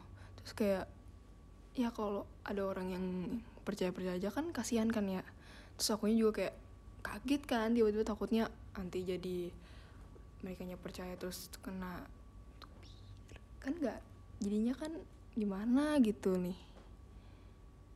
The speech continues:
Jadi kalian hati-hati ya, guys, mungkin aja ada yang D M kan, tapi itu bukan aku. Jadi aku nggak akan nama baik ya.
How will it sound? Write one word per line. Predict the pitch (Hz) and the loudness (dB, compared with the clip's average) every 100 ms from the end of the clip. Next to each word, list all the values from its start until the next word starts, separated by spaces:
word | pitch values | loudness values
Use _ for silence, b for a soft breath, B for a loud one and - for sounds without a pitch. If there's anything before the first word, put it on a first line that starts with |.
| - - - - - - - - - - - - - - - - - | -18 -18 -18 -16 -16 -16 -16 -16 -16 -18 -18 -18 -16 -16 -16 -6 0
Jadi | 202 240 - - B B B B B - | 6 8 6 2 B B B B B 4
kalian | 208 226 | 8 12
hati-hati | 233 214 202 214 | 12 10 10 12
ya, | |
guys, | 190 180 180 - - - | 12 10 8 4 0 2
mungkin | 185 190 | 4 6
aja | 185 185 202 196 | 6 10 10 10
ada | 185 | 8
yang | 180 180 175 | 6 6 2
D | |
M | - 190 | 2 0
kan, | 175 190 | 0 0
tapi | 196 190 | 0 0
itu | 185 | 0
bukan | 190 180 | -2 -2
aku. | 185 - 190 185 185 185 185 | -4 4 6 8 6 6 6
Jadi | 185 196 - B B B - | 6 4 2 B B B -14
aku | - - - 381 - - - - - - | -14 -12 -8 -8 -8 -18 -18 -18 -16 -16
nggak | - - | -12 -2
akan | 233 | 2
nama | 220 196 190 | 2 2 -2
baik | 185 185 - | -2 -4 -6
ya. | - | -12